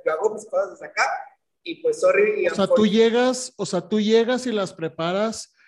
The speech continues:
Speaker 2: en el estado de Veracruz, o sea, como representantes del, o sea, tú llegas hasta Veracruz, o sea, si se van a otros países,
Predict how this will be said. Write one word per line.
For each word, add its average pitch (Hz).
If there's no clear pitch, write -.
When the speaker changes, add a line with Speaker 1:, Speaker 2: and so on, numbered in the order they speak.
Speaker 2:
en 143
el 139
estado 147
de 170
Veracruz, 135
o 131
sea, 135
como 139
representantes 143
del, 170
o 165
sea, 170
tú 226
llegas 233
hasta 226
Veracruz, 135
o 135
sea, 147
si 156
se 165
van 180
a 233
otros 220
países, 190